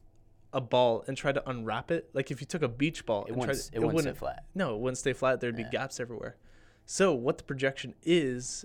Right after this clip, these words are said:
Speaker 1: if in order to get a flat map, but it's kinda extruded, um, imagine you take a tube and you put the globe in the tube.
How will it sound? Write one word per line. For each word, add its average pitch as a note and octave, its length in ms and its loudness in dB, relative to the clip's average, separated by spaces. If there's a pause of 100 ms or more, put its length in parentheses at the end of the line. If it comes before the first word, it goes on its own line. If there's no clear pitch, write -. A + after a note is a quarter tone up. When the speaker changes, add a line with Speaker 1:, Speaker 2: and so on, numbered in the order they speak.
(260)
Speaker 1:
if C3+ 280 0 (460)
in D3 100 2
order D#3+ 180 6
to C3+ 140 -2
get D3 300 4
a C3+ 80 4
flat C3 320 2
map, C3 300 0
but - 160 2
it's C3 120 -4
kinda B2 320 -2 (100)
extruded, C#3 840 -2 (580)
um, B2+ 380 0
imagine D3 640 0
you C#3+ 160 -4
take C3+ 420 0
a C3+ 80 0
tube C3 500 0 (120)
and C3+ 100 -6
you B2+ 80 -2
put - 300 -4
the C#3 100 0
globe C3+ 480 2
in C#3 220 -6
the E3+ 80 -2
tube. A3 440 -4